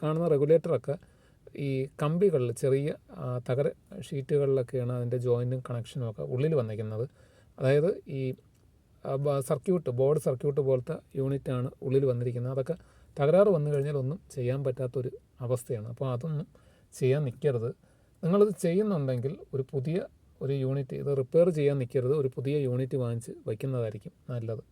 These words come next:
പലരും ഈ ഒരു, ആ, പ്രശ്നത്തിൻ്റെ പേരിൽ അഴിച്ച് ഒന്നും ചെയ്യാൻ പറ്റാത്ത രീതിയിൽ പാർട്സ് പോലും കിട്ടാതെ ഒതുക്കിയിട്ടിരിക്കുന്ന വാഹനങ്ങൾ ഇപ്പോഴും ഉണ്ട്. അപ്പോൾ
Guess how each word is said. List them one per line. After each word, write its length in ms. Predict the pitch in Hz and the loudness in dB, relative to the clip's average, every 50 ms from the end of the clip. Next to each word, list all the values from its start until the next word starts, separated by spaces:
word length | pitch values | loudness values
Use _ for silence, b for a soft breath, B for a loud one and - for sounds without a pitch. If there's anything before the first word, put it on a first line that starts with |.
| b b b b b b b b b _ - | b b b b b b b b b _ 0
പലരും 320 | 139 127 139 147 160 190 - - _ _ _ _ _ - 139 | 2 4 4 4 2 0 -2 -8 _ _ _ _ _ -4 0
ഈ 40 | 143 147 | 0 2
ഒരു, 100 | 143 160 - - - - 147 131 | 0 0 -4 -6 -10 -10 -6 -4
ആ, 20 | 123 123 120 117 - | -4 -4 -4 -4 -2
പ്രശ്നത്തിൻ്റെ 460 | 131 123 - - 147 147 147 147 143 131 | -4 -4 -2 -2 -4 0 0 0 0 0
പേരിൽ 320 | 147 131 131 131 139 139 139 123 | 2 2 2 2 0 -2 0 0
അഴിച്ച് 400 | 123 127 135 127 - - 151 147 - - _ _ - 127 | 0 0 0 -2 -2 -4 -4 -4 -4 -8 _ _ -4 -2
ഒന്നും 180 | 131 147 165 151 147 | 0 0 0 2 2
ചെയ്യാൻ 200 | 139 135 139 139 135 | 2 2 2 0 -2
പറ്റാത്ത 340 | 135 123 143 131 - 143 131 131 | 0 0 0 0 0 0 0 0
രീതിയിൽ 300 | 127 123 131 127 120 135 131 - - | 0 0 0 0 -2 -2 -4 -2 -4
പാർട്സ് 360 | 131 131 143 139 - - 170 139 | -2 -2 -2 -4 -4 -4 -2 0
പോലും 180 | 139 131 139 139 131 135 | 0 0 0 -2 -6 -8
കിട്ടാതെ 320 | 120 - 139 131 127 139 127 | -8 -6 -4 -2 0 0 0
ഒതുക്കിയിട്ടിരിക്കുന്ന 640 | 123 131 123 - 151 131 - 143 131 135 135 135 127 127 | 0 0 -2 -2 -4 -4 -2 -4 -4 -2 -2 -2 -2 0
വാഹനങ്ങൾ 400 | 127 127 120 143 139 131 127 135 135 | 0 0 0 0 0 0 0 0 0
ഇപ്പോഴും 280 | 123 - 196 190 185 165 110 | 4 6 6 6 8 6 4
ഉണ്ട്. 120 | 95 92 - _ b b b b b b b b b b b | 0 -4 -12 _ b b b b b b b b b b b
അപ്പോൾ 180 | _ 170 160 | _ 6 6